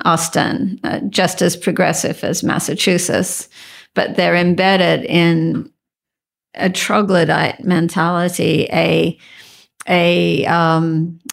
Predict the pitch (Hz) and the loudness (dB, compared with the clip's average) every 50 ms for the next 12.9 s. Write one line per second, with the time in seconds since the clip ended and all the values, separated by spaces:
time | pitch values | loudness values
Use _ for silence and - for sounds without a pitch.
0 | - - 170 160 - 185 185 202 202 196 190 180 170 165 160 156 156 160 160 156 | -10 -10 -10 -4 0 0 2 4 4 4 4 4 4 2 2 2 2 2 0 0
1 | 156 151 - - - - - 202 185 165 160 160 - - - 170 170 170 165 - | 0 -2 -2 -4 -6 -2 0 2 2 2 2 0 -2 -2 0 0 0 0 -2 -2
2 | - - - - - _ - - 165 160 160 160 160 - 180 175 175 170 165 160 | -4 -10 -18 -18 -18 _ -6 -4 -4 -2 -2 -2 -2 -2 0 0 2 2 0 0
3 | 165 - - 160 180 175 175 170 170 170 160 170 175 170 175 165 - - _ _ | -2 -2 0 0 2 2 2 2 2 2 2 2 0 0 -2 -2 -4 -8 _ _
4 | _ - - - - _ _ _ - - - 180 170 - - 185 175 185 180 175 | _ -20 -20 -20 -20 _ _ _ -8 -4 -2 -2 0 2 2 2 4 4 4 4
5 | 170 160 165 160 160 151 143 - - 165 170 160 160 - 165 165 170 165 165 170 | 4 2 2 2 2 2 0 -2 0 0 0 0 2 2 2 4 4 4 6 4
6 | 165 165 165 156 151 - - 180 - - _ _ _ _ _ _ _ _ _ _ | 4 4 2 2 2 0 -2 -4 -6 -10 _ _ _ _ _ _ _ _ _ _
7 | _ - - 185 - - - - - - 175 165 165 165 - - - - - - | _ -6 -4 -2 0 -2 -2 -4 -2 0 0 0 0 0 -2 0 0 0 0 0
8 | 180 185 180 - - - - - 196 165 170 - - - - - - - 185 165 | -2 -2 -2 -2 -2 -4 -4 -6 -4 -4 -2 -2 -4 -4 -6 -8 -4 -2 0 0
9 | 165 170 175 170 170 170 170 - - 170 180 185 170 165 - - 170 170 170 165 | 2 2 2 0 0 -2 -2 -4 -2 0 0 0 0 -2 -4 -2 0 0 2 2
10 | 170 170 - - - - - - 214 - - - - 196 175 170 180 170 180 - | 0 0 -4 -8 -14 -14 -12 -8 -4 -4 -2 0 2 2 2 2 0 -4 -4 -2
11 | - 202 180 165 - - _ _ _ - - _ _ _ _ _ _ _ - 202 | 0 0 0 0 -4 -8 _ _ _ -20 -20 _ _ _ _ _ _ _ -4 -2
12 | 185 165 165 160 160 - - - 185 165 160 165 - - 165 151 - - | 0 2 2 0 0 -2 -2 0 0 0 0 0 0 0 -2 -2 -2 -4